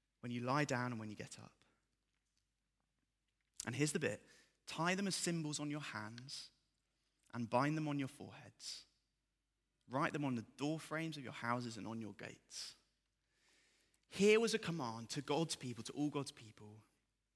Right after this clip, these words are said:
to take God's truth and to bind it to their hands and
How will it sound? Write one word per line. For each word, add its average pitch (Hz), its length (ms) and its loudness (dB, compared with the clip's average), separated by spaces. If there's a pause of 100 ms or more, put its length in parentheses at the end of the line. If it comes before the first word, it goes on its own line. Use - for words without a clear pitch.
(260)
to - 120 -2
take - 360 4
God's 190 260 6
truth - 580 -4 (840)
and 131 120 -2
to 131 80 0 (160)
bind 160 380 6
it 104 180 -2 (580)
to - 80 -2
their 120 300 6 (220)
hands 151 400 6
and 123 120 2